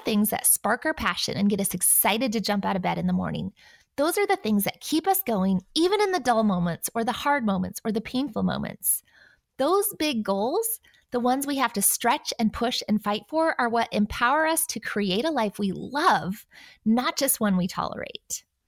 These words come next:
So do it. Dare to think big, because stretch goals are the secret to getting and staying motivated. And that is principle number one. The second principle of courage is that rules are for suckers. And while that sounds so rebellious,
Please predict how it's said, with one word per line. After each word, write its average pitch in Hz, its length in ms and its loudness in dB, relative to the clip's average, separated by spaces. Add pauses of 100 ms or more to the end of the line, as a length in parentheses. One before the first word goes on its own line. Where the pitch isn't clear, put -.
(220)
So - 180 -2
do 330 200 2
it. - 360 -6 (440)
Dare 269 240 2
to 320 60 0
think 269 280 -2
big, - 340 -4 (420)
because 226 440 0
stretch - 540 0
goals 311 360 2
are 254 80 0
the 208 120 0
secret - 480 -2
to - 80 -6
getting 214 360 0
and 214 180 2
staying 180 300 0
motivated. 160 520 -4 (580)
And 214 220 4
that 294 420 2 (140)
is 262 160 2
principle 180 480 0
number 170 260 2
one. - 240 -4 (920)
The 277 80 -2
second 392 420 4
principle 214 380 2
of 214 100 -2
courage 180 480 0
is 233 120 2
that 190 220 4 (140)
rules 196 320 2
are 175 100 2
for - 140 -2
suckers. - 720 -4 (480)
And 349 200 4
while 311 220 6
that 285 300 4
sounds 415 340 2
so - 420 4
rebellious, 196 760 2